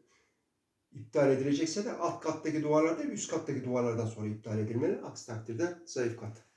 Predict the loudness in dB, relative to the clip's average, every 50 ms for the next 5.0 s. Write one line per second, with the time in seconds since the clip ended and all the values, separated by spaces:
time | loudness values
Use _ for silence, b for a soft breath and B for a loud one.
0 | b b b b b _ -6 -4 0 0 2 2 2 2 2 0 -2 -4 -6 -6
1 | -6 -8 -8 -8 -6 -4 -2 -2 -2 -2 -2 -4 -4 -4 -4 -4 -4 -6 -10 b
2 | b b b b b b b b b b _ _ _ _ _ _ _ _ _ _
3 | -12 -10 -8 -4 -2 -2 -4 -4 -8 -12 -4 -2 -2 0 0 -2 -2 -4 -4 -6
4 | -8 -8 -6 -4 0 0 2 2 4 4 4 2 2 0 0 0 0 -2 -2